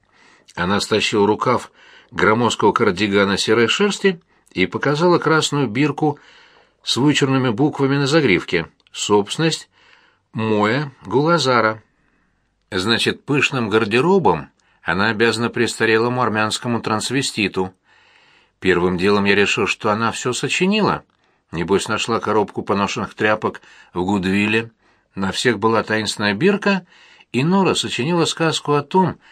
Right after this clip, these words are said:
откуда они взялись. Но когда она снова натянула рукав, я заметил, что лицо её порозовело. "Я скучаю по нему каждый день", — сказала она. "Как это погано, что если человек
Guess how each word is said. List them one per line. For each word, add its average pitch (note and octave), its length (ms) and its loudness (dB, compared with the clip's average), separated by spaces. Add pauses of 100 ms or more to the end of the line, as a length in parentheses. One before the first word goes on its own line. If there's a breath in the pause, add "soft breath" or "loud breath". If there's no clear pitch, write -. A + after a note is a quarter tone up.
(220 soft breath)
откуда B2 480 0
они C#3 180 0
взялись. C3 500 0 (480)
Но F2 240 -2
когда F#2+ 280 0
она F#2 140 0
снова G2 300 -2
натянула F#2 400 -2
рукав, C#3 420 -2 (480 soft breath)
я F2 200 0
заметил, G2+ 480 -2
что - 200 -4
лицо G2+ 400 -2
её G#2 140 -2
порозовело. A2+ 760 0 (1160 soft breath)
"Я B2+ 220 2
скучаю F3+ 480 2
по - 80 -2
нему E3+ 280 2
каждый E3+ 440 2
день", — E3+ 340 2 (160)
сказала F#2+ 520 2
она. F2+ 280 0 (400 soft breath)
"Как - 240 -4
это A2 160 -4
погано, A#2+ 560 0
что - 180 -4
если G2+ 320 -2
человек A2 520 -2